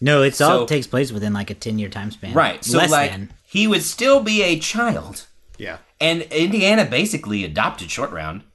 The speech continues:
Speaker 2: is basically, is what my understanding of it. Like, his family died and he took him in.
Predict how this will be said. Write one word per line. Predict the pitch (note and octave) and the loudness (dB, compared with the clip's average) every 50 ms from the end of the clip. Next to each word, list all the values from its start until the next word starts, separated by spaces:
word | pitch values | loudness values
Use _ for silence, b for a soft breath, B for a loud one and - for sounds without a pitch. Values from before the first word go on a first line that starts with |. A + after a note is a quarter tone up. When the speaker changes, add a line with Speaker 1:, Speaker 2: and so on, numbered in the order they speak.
| _ | _
Speaker 2:
is | - G#2 G2 | -8 -8 -6
basically, | E2+ G#2 A2+ A2 - G#2+ - F#2 | -4 -4 -4 -4 -6 -8 -10 -10
is | F#2+ F#2+ | -10 -10
what | F2+ E2+ F2+ F#2 F2 | -10 -10 -10 -6 -4
my | F#2+ G#2 C#3 D3+ | -2 -2 0 -2
understanding | G#2+ F2 D#2 - D#2 D2+ D2 D2+ D2 | -4 -6 -8 -12 -12 -14 -14 -14 -14
of | D2+ E2 | -14 -14
it. | - D#2+ D#2+ | -14 -12 -12
Like, | D#2 E2+ F2 b b b b b b b | -12 -14 -14 b b b b b b b
his | - A2 A2+ G#2+ | -4 -4 -4 -4
family | - - F2+ G#2 A2 A2+ A#2 A#2+ | -4 -4 -2 -2 -2 -2 -4 -4
died | A2+ A2 F2 F2+ F#2+ G2 A2+ C3+ | -4 -4 -2 0 0 2 0 0
and | C#3+ A#2+ G2+ | -2 -4 -6
he | E2 F#2+ G#2+ | -8 -10 -10
took | - - D#3+ - - | -6 -6 -6 -6 -4
him | B2+ B2+ | -4 -2
in. | E3+ G#3 D3+ - C#2+ D2 - | 0 0 -2 -2 -4 -10 -18